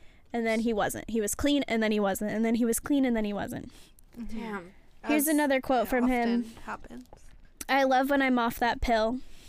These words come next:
Speaker 1: Everything is worth a try except crack."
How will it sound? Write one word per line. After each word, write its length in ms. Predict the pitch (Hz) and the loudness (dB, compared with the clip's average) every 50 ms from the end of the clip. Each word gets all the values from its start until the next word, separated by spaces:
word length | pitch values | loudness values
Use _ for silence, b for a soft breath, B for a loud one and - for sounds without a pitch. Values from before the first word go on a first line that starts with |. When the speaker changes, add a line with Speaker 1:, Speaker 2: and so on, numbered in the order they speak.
| B B B B B - - - b b b b b b b b b b b b | B B B B B -20 -20 -20 b b b b b b b b b b b b
Speaker 1:
Everything 480 | - 269 262 311 339 - - 311 285 | 0 0 2 2 0 2 2 2 2
is 120 | 302 262 262 | 2 2 2
worth 160 | 254 254 - | 0 0 0
a 40 | 240 | -2
try 320 | - - 262 240 240 233 | -2 0 0 2 2 2
except 360 | 233 226 - - 240 214 220 - | 0 0 -2 -2 -2 -2 -4 -4
crack." 460 | - 233 202 190 - - - - | -4 -2 -2 -2 -2 -4 -8 -12